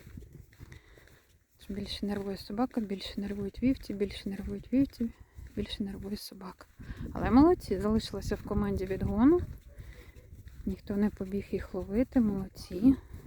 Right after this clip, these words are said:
Дуже пишаюся дівчатами. Ну, Чіка, то зрозуміло, вона вже знає ритуал. Для молодої собаки це нова інформація. Але бачите, вона весь час перевіряє,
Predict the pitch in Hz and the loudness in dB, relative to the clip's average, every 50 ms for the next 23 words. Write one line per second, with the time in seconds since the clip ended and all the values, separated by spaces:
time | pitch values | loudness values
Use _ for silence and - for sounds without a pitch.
0 | - - - - - - 185 185 190 202 202 202 202 - - - - - 190 - | -14 -14 -14 -12 -8 -8 -8 -6 -6 -4 -4 -4 -4 -6 -10 -14 -10 -10 -10 -8
1 | - 185 180 180 202 - - - 220 226 233 - - - 233 233 - 247 233 220 | -6 -6 -4 -4 -4 -4 -4 -4 -2 -2 -2 -2 -2 -4 -4 -2 0 2 2 4
2 | 220 220 247 233 190 175 - - - - - - - - 185 180 180 - 185 - | 6 8 8 6 6 4 -2 -8 -10 -10 -10 -12 -12 -10 -8 -8 -8 -10 -10 -8
3 | 190 196 220 247 247 262 - - 208 196 196 196 190 - 185 - - 190 240 294 | 0 4 4 6 6 6 4 4 2 0 0 -2 -6 -8 -8 -6 -2 4 6 8
4 | 320 277 233 220 - - 226 233 233 247 - _ _ _ _ - - - - - | 8 8 8 6 4 2 2 4 4 2 2 _ _ _ _ -20 -20 -20 -20 -20
5 | - - _ _ - - - - - - - - - - - - - - - - | -20 -20 _ _ -20 -20 -20 -20 -18 -20 -20 -18 -16 -16 -16 -16 -16 -18 -18 -14
6 | - - - - - 202 185 185 190 190 196 190 196 202 202 202 202 - - - | -10 -8 -6 -4 -2 -2 -2 0 0 2 2 4 4 4 4 4 4 4 2 2
7 | - - - - - - - - - - - - - - 185 180 - 185 185 196 | 2 0 0 2 0 -2 -2 -2 -2 0 0 0 0 0 0 0 0 0 2 6
8 | 220 262 285 285 269 269 269 - - - 247 233 240 233 233 220 - - - - | 6 8 8 10 10 8 8 6 4 0 2 4 6 6 4 4 2 2 0 0
9 | 185 196 - - - - 202 196 190 190 190 196 - - - 202 - - - - | 0 0 0 0 -2 -2 -2 -2 -2 -2 0 0 2 2 4 4 4 4 4 4
10 | - - - - - 202 202 214 262 302 | 4 2 0 0 0 2 6 8 8 8